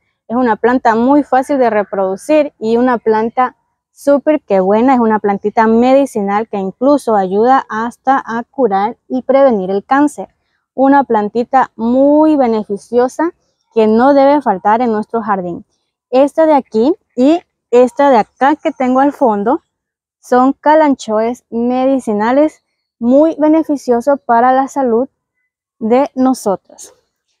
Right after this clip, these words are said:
y que no pueden faltar en nuestro jardín para cualquier emergencia. Esta la tengo identificada como calanchoes diagremontiana.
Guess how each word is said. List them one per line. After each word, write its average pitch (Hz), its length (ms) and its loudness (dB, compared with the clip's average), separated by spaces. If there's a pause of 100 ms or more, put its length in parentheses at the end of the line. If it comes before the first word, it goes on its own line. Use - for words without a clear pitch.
(140)
y 247 160 0
que 220 140 -2
no 226 180 2
pueden 294 240 0
faltar 240 360 0
en 269 100 2
nuestro 247 260 -2
jardín 233 440 0
para 202 240 0
cualquier 190 420 -4
emergencia. 220 680 -4 (400)
Esta 233 240 0
la 269 120 4
tengo 233 200 -2
identificada 240 840 -2
como 202 420 -6
calanchoes 269 840 0 (160)
diagremontiana. 247 1400 0